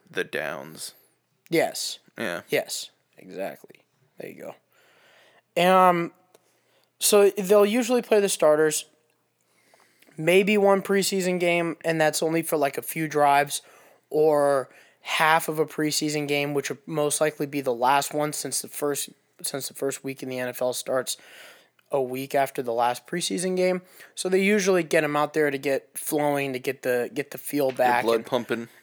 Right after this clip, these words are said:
Speaker 2: Exactly. So that's, you know, that's just kind of how preseason works. And a lot of people don't like it because players get injured in the preseason, and it sucks.
Speaker 1: Yeah, that'd be rough.
Speaker 2: And I will get into week one preseason injuries 'cause there was an abundance of 'em.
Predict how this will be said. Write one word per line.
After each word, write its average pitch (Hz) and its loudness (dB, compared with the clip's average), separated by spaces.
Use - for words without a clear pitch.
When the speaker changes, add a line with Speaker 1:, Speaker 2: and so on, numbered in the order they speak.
Speaker 2:
Exactly. 160 0
So 180 4
that's, 170 6
you 180 -2
know, 135 2
that's 160 0
just - -2
kind 180 -2
of 156 -4
how 156 0
preseason 139 -4
works. 135 -2
And 220 -2
a 220 4
lot 226 4
of - -2
people 208 0
don't 175 0
like 147 2
it 160 -2
because 143 -6
players 143 0
get 139 -2
injured 139 -4
in 127 -8
the 123 -8
preseason, 127 -8
and 147 -2
it 139 -6
sucks. 131 2
Speaker 1:
Yeah, 117 4
that'd 113 0
be 107 -2
rough. 104 -4
Speaker 2:
And 180 4
I 185 6
will 202 6
get 185 4
into 175 2
week 156 -4
one 151 0
preseason 139 -6
injuries 131 -6
'cause 127 -6
there 127 -2
was 127 -2
an 120 -8
abundance 123 -6
of 120 -4
'em. 123 -10